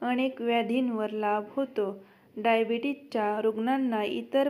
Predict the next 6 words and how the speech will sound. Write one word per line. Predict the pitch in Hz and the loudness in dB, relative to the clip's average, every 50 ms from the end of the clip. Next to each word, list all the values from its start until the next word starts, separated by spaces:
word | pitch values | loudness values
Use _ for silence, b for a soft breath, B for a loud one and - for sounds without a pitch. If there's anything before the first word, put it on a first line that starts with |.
| 285 - | -2 -4
फळांपेक्षा | - 247 233 220 214 214 208 208 202 202 202 202 - - 214 202 208 208 B B B B B B - | -2 -2 0 0 0 -2 -4 -4 -4 -6 -6 -6 -6 -6 -4 -4 -4 -6 B B B B B B -4
अंजिराचे | 220 233 240 240 262 262 254 233 214 214 - 214 220 | -4 -2 0 2 2 4 4 4 0 0 0 -2 -2
सेवन | 214 - - 226 214 208 208 208 214 | -2 -2 -2 0 0 0 -2 -4 -4
प्रामुख्याने | 220 - 240 233 233 233 233 247 240 - - - 220 208 202 202 208 214 214 220 | -4 -4 -4 -2 -2 -2 -2 -4 -6 -8 -8 -6 -4 -4 -2 -2 -4 -2 -2 -2
लाभकारी | 233 247 254 247 262 262 - 214 196 202 202 202 208 - - | 0 -2 -2 -2 -4 -4 -4 -4 -4 -4 -4 -6 -6 -6 -6
असते. | - 240 240 - - - 185 170 - - | -6 -8 -8 -8 -4 -4 -2 -2 -4 -6